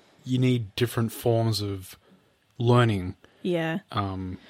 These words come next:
Speaker 1: it's,
Speaker 2: When I
Speaker 1: yeah.
Speaker 2: was very intent on learning French, I don't know if this podcast is still around, but it was, uh, Coffee Break French. And I think they do other languages as well, and they're just, like, fifteen-minute podcast episodes that help you learn languages.
Speaker 1: Nice.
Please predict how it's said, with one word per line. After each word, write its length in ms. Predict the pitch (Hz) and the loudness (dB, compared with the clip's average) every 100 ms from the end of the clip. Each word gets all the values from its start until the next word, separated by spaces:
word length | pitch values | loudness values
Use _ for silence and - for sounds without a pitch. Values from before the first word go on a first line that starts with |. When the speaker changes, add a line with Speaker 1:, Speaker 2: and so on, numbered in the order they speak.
| - | -16
Speaker 1:
it's, 160 | 110 220 | -4 4
Speaker 2:
When 160 | 233 | 6
I 40 | 262 | 8
Speaker 1:
yeah. 60 | |
Speaker 2:
was 180 | 311 269 | 8 6
very 320 | 202 214 214 220 | 6 6 8 6
intent 420 | 202 220 196 208 | 4 2 0 0
on 280 | 190 185 180 | 0 -2 0
learning 440 | 202 196 190 185 | 2 4 4 2
French, 520 | 185 180 170 - - - | 2 2 2 0 -4 0
I 120 | 208 | 2
don't 220 | 202 285 | 6 6
know 160 | 415 427 | 8 6
if 100 | 349 | 6
this 160 | 294 - | 2 2
podcast 640 | - 269 - 208 196 - | 4 4 6 2 2 -2
is 80 | 214 | -6
still 240 | - 208 | 0 2
around, 380 | 185 185 151 170 | 4 4 2 0
but 100 | 196 | 0
it 80 | 185 | 0
was, 220 | 196 196 | 0 0
uh, 320 | 196 190 185 190 _ _ 214 | 2 4 4 0 _ _ -10
Coffee 280 | - 214 226 | 0 2 2
Break 280 | 202 180 - | 4 2 2
French. 580 | - 190 135 - - - - - - - _ | 0 0 0 -4 -6 -8 -14 -20 -20 -20 _
And 80 | 202 | 0
I 80 | 202 | 0
think 460 | - - 285 311 | 0 0 0 2
they 120 | - 285 | 0 2
do 200 | 247 214 | 4 2
other 220 | 190 214 | 4 4
languages 480 | 185 156 160 190 175 | 2 0 -4 -4 -6
as 120 | 170 | -4
well, 260 | 185 117 117 | -2 -2 -2
and 120 | 185 | -2
they're 100 | 185 | -2
just, 200 | 185 185 | -4 -4
like, 140 | 190 - | -6 -4
fifteen-minute 600 | 190 - 190 180 175 175 | -6 -4 -2 -2 -4 -4
podcast 440 | 190 175 - - | -6 -4 -6 -8
episodes 460 | 202 202 - - - | -8 -8 -6 -8 -8
that 120 | - | -6
help 220 | 190 196 | -6 -4
you 100 | 196 | -6
learn 200 | 185 165 | -4 -6
languages. 540 | 170 165 - - - 117 | -6 -8 -10 -12 -8 -4
Speaker 1:
Nice. 260 | 113 104 | -4 -4